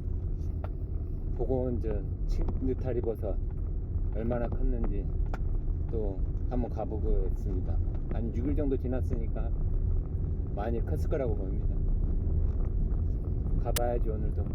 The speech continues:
오늘도 구경만 하고 힐링만 하고 내려오겠습니다. 하,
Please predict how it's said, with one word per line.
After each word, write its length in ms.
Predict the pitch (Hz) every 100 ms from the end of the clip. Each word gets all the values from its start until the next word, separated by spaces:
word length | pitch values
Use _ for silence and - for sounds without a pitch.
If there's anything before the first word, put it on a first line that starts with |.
| -
오늘도 300 | 127 131 -
구경만 560 | - 147 139 139 139
하고 320 | 131 117 135 - - - - - - - - - - - - -
힐링만 360 | 170 160 143 127
하고 200 | 127 135
내려오겠습니다. 720 | 120 127 117 117 135 127 - - - - - - - - - - 78 - - _ _ - - _ _ _ _ _ _ - - _ _
하, 160 | - -